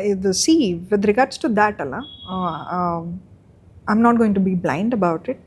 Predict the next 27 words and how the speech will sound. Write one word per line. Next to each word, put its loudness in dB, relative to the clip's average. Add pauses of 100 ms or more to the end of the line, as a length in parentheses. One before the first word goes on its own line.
(200)
but 4 (200)
ಇದು 6
ಆಗ್ತಾ 4
ಇರ್ಬೋದು. 4 (600)
ಆ, 2 (760)
ಆಗ್ತಾ 2
ಇದೆ, 6
ಇದು 4
ಇಲ್ಲಷ್ಟೇ 6
ಅಂತ 6
ಆಗ್ತಾ 2
ಇಲ್ಲ. 2 (460)
It's -8
happening 0
even 2
in 2
corporate, 0
it's -8
happening 0
in 0
various 4
other 2
places 2
and 0
various 4
other 6
industries. 0